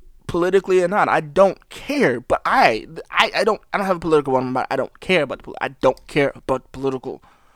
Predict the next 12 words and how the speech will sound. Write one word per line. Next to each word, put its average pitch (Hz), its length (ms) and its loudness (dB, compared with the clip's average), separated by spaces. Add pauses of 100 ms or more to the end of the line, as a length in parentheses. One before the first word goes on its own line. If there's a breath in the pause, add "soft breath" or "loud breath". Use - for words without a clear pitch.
(160 soft breath)
nature 123 360 -2
or, 117 220 -6
"Oh, 151 220 6
we 147 160 -2
can," 143 280 -4 (120)
I - 160 0
don't 131 300 0
care. 87 400 -14 (2000 soft breath)
I 135 220 4
just 135 340 -4
genuinely 131 600 -2
feel 110 460 -8